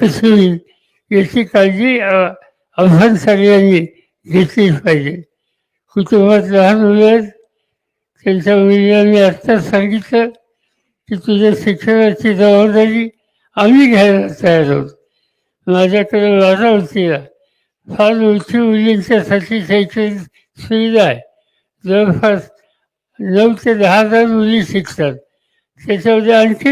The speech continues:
एक मुलगी असेल, उद्या मुलगा येत असेल, त्यांचं पूर्ण शिक्षण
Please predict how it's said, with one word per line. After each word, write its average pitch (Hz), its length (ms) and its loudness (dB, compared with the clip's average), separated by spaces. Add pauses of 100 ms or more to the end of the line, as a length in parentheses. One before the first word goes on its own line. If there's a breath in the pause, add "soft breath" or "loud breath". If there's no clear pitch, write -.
(100)
एक 214 180 -2
मुलगी 180 260 -2
असेल, 160 380 -4 (600)
उद्या 208 300 0
मुलगा 220 400 0
येत 196 240 -2
असेल, 151 360 -6 (520)
त्यांचं 214 440 2
पूर्ण 285 500 2 (120)
शिक्षण 180 460 -4